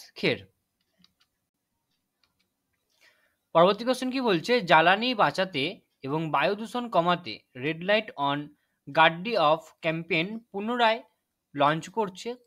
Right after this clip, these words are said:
কোন রাজ্য? অপশন এ কর্ণাটক, অপশন বি তামিলনাড়ু, অপশন সি দিল্লি এবং অপশন ডি মহারাষ্ট্র। তো এখানে সঠিক উত্তর হয়ে যাচ্ছে অপশন সি দিল্লি।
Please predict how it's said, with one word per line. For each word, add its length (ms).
কোন 140
রাজ্য? 220
অপশন 240
এ 20
কর্ণাটক, 460
অপশন 240
বি 80
তামিলনাড়ু, 520
অপশন 340
সি 80
দিল্লি 320
এবং 120
অপশন 300
ডি 60
মহারাষ্ট্র। 480
তো 100
এখানে 220
সঠিক 260
উত্তর 180
হয়ে 120
যাচ্ছে 220
অপশন 320
সি 140
দিল্লি। 320